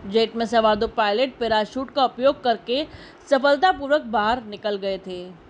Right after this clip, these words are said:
जिसके बाद आईएएफ ने दुर्घटना के कारणों की जांच के लिए court of inquiry के आदेश दिए थे। इस हादसे के बाद का एक वीडियो भी सामने आया था।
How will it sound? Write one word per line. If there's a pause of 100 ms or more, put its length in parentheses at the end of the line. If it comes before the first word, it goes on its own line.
(640)
जिसके
बाद
आईएएफ
ने
दुर्घटना
के
कारणों
की (140)
जांच
के
लिए
court
of
inquiry
के (320)
आदेश
दिए
थे। (1600)
इस
हादसे
के
बाद
का
एक
वीडियो
भी
सामने
आया
था।